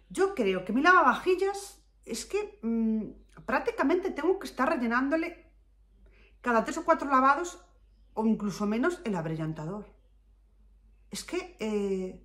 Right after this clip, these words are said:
me parece increíble, no sé. Bueno, ahora tengo uno que es de una, que viene una jarra grande de, creo que son cinco litros el abrillantador.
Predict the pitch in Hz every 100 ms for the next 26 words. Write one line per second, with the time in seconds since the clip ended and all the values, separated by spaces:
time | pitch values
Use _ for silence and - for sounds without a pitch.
0 | _ _ _ _ _ _ _ 214 214 240
1 | 330 262 220 262 190 165 - - _ _
2 | _ _ 202 196 - 269 - _ - _
3 | _ _ _ _ _ 240 220 240 262 277
4 | 262 285 240 214 196 240 240 240 240 240
5 | 240 240 226 196 226 220 233 240 240 233
6 | 226 247 240 233 247 254 233 214 208 214
7 | 214 214 196 202 - _ _ - _ -
8 | 226 226 247 233 247 233 233 277 - -
9 | 226 196 202 208 208 226 330 -